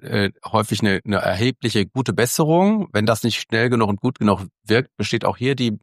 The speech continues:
wie bei der N M O S D und bei der Multiple Sklerose, die Möglichkeit, eine Plasmapherese oder eine Immunadsorption zu machen.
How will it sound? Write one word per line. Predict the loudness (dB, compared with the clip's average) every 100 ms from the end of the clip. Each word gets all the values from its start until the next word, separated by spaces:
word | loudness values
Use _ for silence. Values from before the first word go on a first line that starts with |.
| -4
wie | 0
bei | 2
der | 2 2
N | 2
M | 2
O | 0
S | 0
D | 0
und | 2
bei | 0
der | 0
Multiple | 0 -2 -6
Sklerose, | -6 -4 0 0 0 -2 -6 -20 -20 _ _
die | 2
Möglichkeit, | 4 2 0 -4 0 0 0 -2
eine | -2 -2
Plasmapherese | -4 -6 -4 -2 -4 -4 -2 0 0 0
oder | 2 2 2
eine | 2 0
Immunadsorption | 0 0 -2 -2 -4 -2 -2 0
zu | 0
machen. | 0 0 0 -4